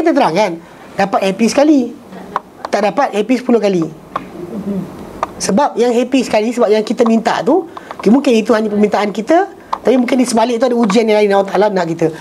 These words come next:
Tapi kalau yang, yang kita minta tak dapat, dia maksud dia, oh, itu pilihan Allah Ta'ala. Sepatut kita kena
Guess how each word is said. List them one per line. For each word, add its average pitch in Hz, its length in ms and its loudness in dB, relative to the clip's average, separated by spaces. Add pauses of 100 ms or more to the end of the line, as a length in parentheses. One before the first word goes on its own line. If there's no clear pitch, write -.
(240)
Tapi 214 160 -2
kalau 277 240 2
yang, 254 160 0
yang 240 240 0
kita 254 160 0
minta 254 320 0
tak 208 160 -4
dapat, 233 400 0
dia 247 160 0
maksud 233 240 0
dia, 214 80 4
oh, 208 80 2
itu 226 160 -4
pilihan 226 240 4
Allah 202 240 0
Ta'ala. 175 340 2 (680)
Sepatut 208 320 0
kita 196 160 -4
kena 214 280 2